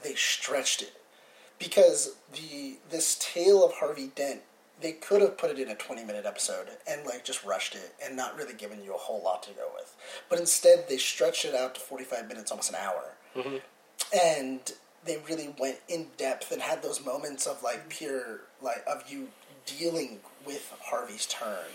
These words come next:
Speaker 1: dealing with Harvey's grief, dealing with, you know, Bruce's grief over what happened to Harvey, the fact that he couldn't save his best friend. And it really does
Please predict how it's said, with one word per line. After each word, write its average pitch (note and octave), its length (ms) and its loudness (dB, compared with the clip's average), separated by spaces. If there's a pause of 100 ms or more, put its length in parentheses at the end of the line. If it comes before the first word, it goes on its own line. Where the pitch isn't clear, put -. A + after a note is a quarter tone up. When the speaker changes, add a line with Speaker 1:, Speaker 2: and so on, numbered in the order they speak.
Speaker 1:
dealing C3+ 420 -10
with B2+ 180 -10
Harvey's B2 440 -2
grief, G#2+ 600 -12
dealing B2+ 320 -10
with, A2 160 -12 (1000)
you E3+ 120 -6
know, G#2+ 220 -6
Bruce's G3+ 400 0
grief - 500 -10
over E3 260 0
what C3+ 200 -2
happened - 340 -6
to - 60 -2
Harvey, C3+ 400 -2
the - 60 -14
fact - 240 -4
that C#3 80 -8
he G#2 60 -16
couldn't C3 320 -8
save B2+ 260 -2
his C3 100 -10
best A#2 280 -2
friend. B2 280 -6 (1160)
And F3 140 8
it - 180 -6
really F#3 240 0
does D#3+ 460 0